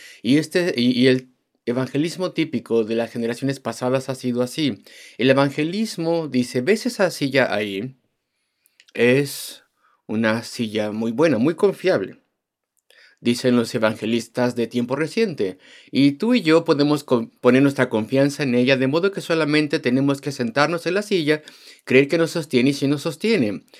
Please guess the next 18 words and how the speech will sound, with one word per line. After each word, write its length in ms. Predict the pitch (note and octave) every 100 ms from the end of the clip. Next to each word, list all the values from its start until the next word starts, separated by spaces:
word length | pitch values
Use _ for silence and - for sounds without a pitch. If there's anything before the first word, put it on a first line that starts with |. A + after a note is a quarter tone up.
| - -
Y 120 | A#2
aquí 200 | C3 E3
tenemos 420 | G3+ G#3 G#3 G3
al 120 | F3 C#3
Salvador, 640 | C#3+ A2+ G#2+ A2 G#2 F#2+ - _ -
que 120 | A#2
Dios 320 | B2+ C#3+ C#3+
ha 120 | D3
provisto, 640 | B2+ A2+ G#2 G2 - A2 - -
y 120 | - C#3+
podemos 480 | D#3 D#3+ F#3 F#3+ F#3
ejercitar 580 | E3+ C#3 D3 C#3+ E3
esa 220 | F#3 F3+ D3
fe, 280 | D3 D#3
esa 220 | D#3+ D#3 D3
confianza 640 | B2 - C3 B2+ B2+ D#3+
en 100 | E3
Cristo. 460 | C4 B3 - F#2